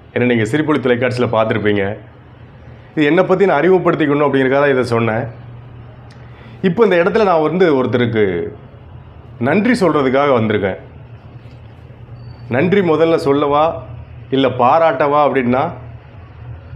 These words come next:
அவருக்கு நன்றியும் பாராட்டும் ரெண்டுமே சொல்லிடுறேன். அது யார் அப்படின்னா, என்னுடைய அன்பு சகோதரர் தூத்துக்குடி காட்வின் அவர்கள்.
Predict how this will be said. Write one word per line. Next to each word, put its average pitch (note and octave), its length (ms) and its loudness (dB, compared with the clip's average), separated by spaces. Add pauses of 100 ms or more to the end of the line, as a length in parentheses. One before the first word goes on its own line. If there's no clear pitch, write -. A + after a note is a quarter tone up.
(160)
அவருக்கு B2 320 2
நன்றியும் F#3+ 720 2
பாராட்டும் E3 640 2
ரெண்டுமே D#3+ 440 2
சொல்லிடுறேன். A#2+ 460 2 (260)
அது A#2 180 0
யார் C3+ 360 2
அப்படின்னா, A#2 500 0 (1000)
என்னுடைய B2+ 300 2
அன்பு D#3+ 260 -2
சகோதரர் C3 460 0 (1200)
தூத்துக்குடி C3+ 680 0
காட்வின் D#3 480 2
அவர்கள். G#2+ 340 0